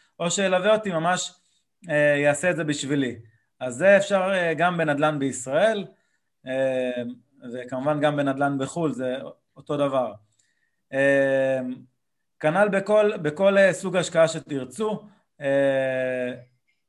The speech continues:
אתם צריכים לבחור האם אתם רוצים, אה, לנהל בעצמכם או שמישהו ינהל את זה עבורכם. כמובן שאם מישהו מנהל עבורכם, זה בתשלום מסוים, וזה מי שרוצה פחות להתעסק. אז, אה,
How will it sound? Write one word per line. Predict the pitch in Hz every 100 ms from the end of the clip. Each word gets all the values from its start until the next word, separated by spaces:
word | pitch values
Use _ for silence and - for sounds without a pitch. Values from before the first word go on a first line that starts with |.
| _ _ _ _ _ _
אתם | 143
צריכים | 160 175
לבחור | 180 - 190
האם | 175 185
אתם | 185 160
רוצים, | 143 - 180 135 101 - _ _ _ -
אה, | 135
לנהל | 139 143 156
בעצמכם | 151 143 - 139 131 170
או | 139
שמישהו | 139 147 147 143
ינהל | 127 135
את | 131
זה | 123
עבורכם. | 113 113 139 170 233 - _ _ _
כמובן | 147 170
שאם | 190 196
מישהו | 196 202
מנהל | 170 160
עבורכם, | 175 165 156 214 208 175 - -
זה | 139
בתשלום | 139 131 - 170
מסוים, | 147 - 135 202 226 202 - _ _ _ -
וזה | 123 143 143 139 139 135 135 135 131 127 - _ - 151
מי | 185
שרוצה | 202 185 208
פחות | 170 170 170
להתעסק. | 170 156 - 139 - - _ _ _ _ _ _ _ _ _ _ _ _ _ _ 143
אז, | 131 123
אה, | 127 127 123 120